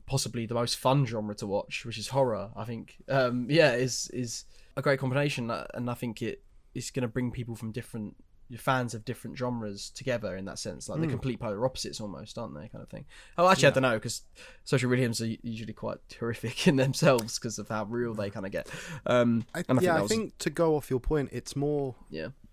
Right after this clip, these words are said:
Speaker 2: it, it is to allow people that focus on specific genres and the people
Speaker 1: Yeah.
Speaker 2: that won't go out and watch an immigration documentary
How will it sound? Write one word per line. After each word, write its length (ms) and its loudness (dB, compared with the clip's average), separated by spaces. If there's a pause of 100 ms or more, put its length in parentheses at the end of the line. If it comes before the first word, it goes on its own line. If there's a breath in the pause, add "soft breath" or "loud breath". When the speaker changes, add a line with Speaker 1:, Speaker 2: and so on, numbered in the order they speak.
(240)
Speaker 2:
it, 220 0
it 120 -2
is 240 0
to 260 -2
allow 580 -2 (100)
people 480 0
that 300 -2
focus 420 0
on 160 -2
specific 440 -6
genres 520 -2 (360 loud breath)
and 80 2
the 40 2
people 320 6
Speaker 1:
Yeah. 80 4
Speaker 2:
that 60 -2
won't 680 4
go 200 4
out 160 2
and 120 -2
watch 460 -2 (320 soft breath)
an 120 2
immigration 680 2
documentary 960 -2